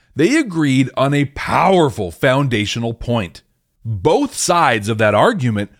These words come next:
wanted to be healthy, and neither side of that argument wanted anyone to get sick. Now, you can talk about that, right? Instead of arguing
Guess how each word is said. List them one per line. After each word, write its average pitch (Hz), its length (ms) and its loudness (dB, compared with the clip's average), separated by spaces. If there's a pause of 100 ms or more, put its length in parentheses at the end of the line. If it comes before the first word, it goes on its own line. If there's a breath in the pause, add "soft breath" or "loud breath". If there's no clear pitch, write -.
(140)
wanted 196 560 -2
to 160 120 0
be 147 200 2
healthy, 113 540 -2 (140)
and 165 240 0
neither 233 340 0
side 127 280 -2
of 123 60 -4
that 131 180 0
argument 135 440 2
wanted 156 500 -4
anyone 170 440 0
to 208 120 -4
get 208 220 -4
sick. 269 640 -2 (280)
Now, 190 280 0 (400)
you 196 160 2
can 320 160 0
talk 196 240 0
about 202 320 -4
that, 147 800 -2
right? 127 360 -2 (180 loud breath)
Instead 185 380 -2
of 294 160 -4
arguing 143 680 0